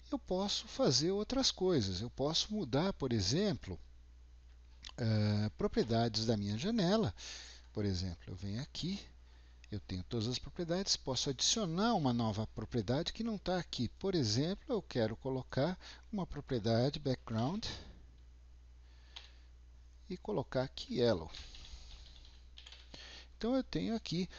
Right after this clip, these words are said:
o meu texto, a, a minha janela com fundo em amarelo. E eu posso analisar todas as propriedades, mudar todas as propriedades. Eu posso, por exemplo,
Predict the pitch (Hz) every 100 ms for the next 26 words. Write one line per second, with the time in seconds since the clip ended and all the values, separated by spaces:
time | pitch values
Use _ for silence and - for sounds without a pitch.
0 | - 190 190 202 - 139 135 147 - -
1 | - 143 139 143 143 139 139 170 202 190
2 | 196 131 143 160 165 214 208 - 156 156
3 | 151 165 170 135 101 90 82 - - -
4 | 180 185 - 131 - 147 151 151 107 107
5 | 120 - - - - - - - - -
6 | - - 185 175 170 147 151 - 160 214
7 | 170 143 156 175 185 131 131 - 156 156
8 | 156 - - 170 107 92 90 107 - 95
9 | 90 - 139 175 131 175 190 180